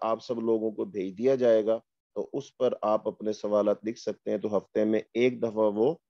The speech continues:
खुला करेगा सोमवार के दिन, तो आप लोगों के जो भी सवालात हुआ करेंगे आप वो, वो लिख दिया करेंगे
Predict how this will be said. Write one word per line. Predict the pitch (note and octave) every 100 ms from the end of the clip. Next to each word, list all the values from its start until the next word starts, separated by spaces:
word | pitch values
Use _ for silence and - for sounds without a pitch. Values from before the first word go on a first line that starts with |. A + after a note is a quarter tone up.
| _ _ _
खुला | - A2 D3
करेगा | D3+ C3 B2 C3
सोमवार | - A#2 A2 G#2+ G#2
के | G2+ G#2+
दिन, | F#2+ G#2+ - _ _ _ _ _
तो | G2 -
आप | A2 C3
लोगों | C3 A2 A2 A2+
के | G#2+
जो | G2+ A2+
भी | C3+
सवालात | F3 B2 G#2+ G#2+ G#2+ -
हुआ | G#2
करेंगे | G2 G2+ G2 G2 G#2 A2 -
आप | G2 G#2 -
वो, | G2 G2 -
वो | G2+ G2+
लिख | F#2+ B2+ -
दिया | C#3 C#3+
करेंगे | C#3+ C3+ C3+ C3+